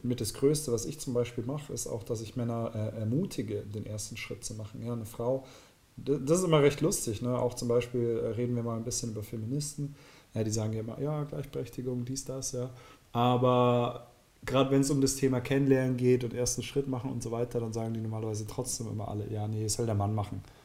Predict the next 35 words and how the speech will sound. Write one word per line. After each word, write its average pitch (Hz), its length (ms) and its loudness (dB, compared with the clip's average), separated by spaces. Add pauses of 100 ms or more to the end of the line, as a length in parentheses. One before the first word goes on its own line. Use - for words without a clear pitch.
(140)
Ja, 104 240 0
weil 107 140 2
man 110 240 0
will 120 120 4
halt 117 200 4
nicht 107 220 -2
diese, 107 500 4 (360)
man 110 220 0
will 123 180 10
nicht 123 320 4
in 117 160 0
Gefahr, 113 600 2
äh, 107 580 -4
äh, - 40 -4
laufen, 110 500 -4
Abfuhren 117 420 -4
zu 107 100 -2
bekommen. 110 380 -6
Das 107 80 -6
fühlt - 220 -4
sich - 80 -6
einfach 110 180 -6
nicht 104 120 -6
schön 110 220 -4
an. 107 140 -6
Das 107 140 -8
tut 139 180 -2
Frauen 120 380 0
auch, 101 100 -6
glaub 113 200 -8
ich, 104 120 -10
mehr 110 160 -6
weh 113 160 -2
als 110 160 -8
Männern. 117 280 -6